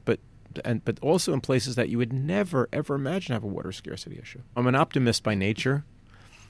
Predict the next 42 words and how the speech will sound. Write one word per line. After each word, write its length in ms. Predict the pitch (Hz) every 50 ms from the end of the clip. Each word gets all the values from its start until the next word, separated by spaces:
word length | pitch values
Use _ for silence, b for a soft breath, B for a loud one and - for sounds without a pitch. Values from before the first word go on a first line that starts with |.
| b b
but 120 | - 123
I 100 | 120 117
think 300 | 107 - - 147 139 -
that, 200 | - 127 120 - - - -
that 240 | 135 120 110 - - - - - -
sooner 340 | - - - 156 160 151
or 100 | 143 135
later 300 | 123 120 117 113 107 104
people 340 | 101 - - 117 - 117 113
get 260 | 104 90 - 117 107 - - -
to 180 | - - 110
what 160 | 101 98 104 98
is 100 | 95 98
in 60 | 101
their 120 | 101 95
best 300 | 87 95 87 92 - -
interest. 500 | - 92 - - - - - - - - - b b b b b b b b b b b -
Politicians 680 | - 151 160 170 170 143 - 143 117 - 135 110 90
rarely 560 | 92 104 117 120 127 135 135 135 127 127 120
will 200 | 110 98 113 110
lead 260 | 104 104 107 101 98 82
the 80 | 107
way 220 | 98 101 101 101 101
with 160 | 98 104 104
that, 260 | - 120 123 135 - - - - b b b b b b b b
and 160 | 113 113 113
that's 260 | 117 131 151 156 - -
why 240 | 139 127 120 117 98 -
Twitter 640 | - - - 147 143 135 139 135 131 123 - - - - -
and 240 | - 127 110 101 90
civil 300 | - - - 123 110 110
society 720 | - - 123 - - - 127 123 127 127 127 117 123 117
and 140 | 110 104 98
the 80 | 95
rise 360 | 98 107 107 107 117 120 98 101
of 140 | 107 98 -
N 160 | - 117 110
G 240 | 98 110 110 107 101
Os 260 | 101 101 101 98 104
is 120 | 117 110
actually 400 | 110 101 98 - - 98 95 92 - -
more 520 | 110 104 113 117 117 120 127 139 143 135